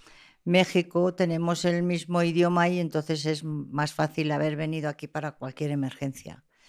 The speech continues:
y poderme yo comunicar, que es lo importante. Es lo que no me gusta de viajar, que hay países en donde es difícil comunicarte. Entonces, cuando estabas en la India o en,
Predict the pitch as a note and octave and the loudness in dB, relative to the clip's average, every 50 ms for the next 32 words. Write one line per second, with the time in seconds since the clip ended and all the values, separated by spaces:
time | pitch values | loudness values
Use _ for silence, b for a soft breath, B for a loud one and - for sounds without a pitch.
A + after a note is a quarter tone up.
0 | b b b b - E3+ D#3 - D3 C#3+ C#3+ D3 C#3 D3 D#3+ D3+ D3 D3 C#3 - | b b b b -6 -6 0 4 4 6 6 6 4 2 2 2 2 2 2 0
1 | D#3 D3+ D3 C#3 B2+ A#2 - G#2 F#2+ - - - C3+ C#3 C#3 C3+ C3+ - A#2+ - | -2 -2 0 0 -2 -4 -6 -10 -14 -14 -12 -8 -4 -4 -4 -4 -6 -8 -12 -14
2 | - - A2 A2 A#2 - - _ _ _ _ b b b b b b b b b | -14 -16 -16 -16 -18 -20 -20 _ _ _ _ b b b b b b b b b
3 | _ - E3+ F#3 F#3+ G#3+ G3 E3 D#3 D#3 C#3+ C#3+ D3 - - D3 D3 C#3+ C#3+ C#3+ | _ -2 0 2 2 2 2 2 2 2 2 0 -2 0 0 0 2 2 0 0
4 | C#3 - A3+ G#3+ - - C3+ C3+ C3 - C#3+ C#3+ C#3+ - F#3+ F3+ - G#3 F#3 E3 | 0 -2 -2 -4 -2 -4 -4 -4 -2 -2 -2 -2 -2 -2 -4 -6 -4 -4 -2 -2
5 | C#3+ C3+ C3+ B2+ C3 C3 C3+ - - - F3 E3 - - F#3 F3+ - - F3+ E3 | 0 0 0 0 0 -2 -2 -4 -4 -4 -4 -2 -2 -2 -2 -2 -2 -4 -4 -4
6 | F3 - - _ _ _ - F3 E3+ E3 D#3+ D3 C#3+ - C3+ C3+ - - - - | -4 -6 -10 _ _ _ 0 2 2 2 2 0 -2 -2 -6 -6 -8 -10 -16 -20
7 | - _ _ _ _ - - - _ B B B B B B B B B B B | -20 _ _ _ _ -20 -20 -20 _ B B B B B B B B B B B
8 | B - G3+ G3+ F#3+ F#3 E3 C#3+ C3 C3 - D3 B2+ - - D3 C#3 C#3 D3 E3+ | B 4 4 4 6 6 4 4 4 2 -2 -4 -4 -2 -2 -2 -2 0 2 4
9 | F#3+ G#3+ A3+ A3 G#3+ F3 E3 D3+ C3 - - _ _ C#3 D#3 D#3 D3+ D3 D3 C#3+ | 6 8 8 8 6 6 4 2 0 -2 -6 _ _ 2 2 4 4 4 4 4
10 | C#3+ C#3+ C3 - - | 2 0 -2 -4 -8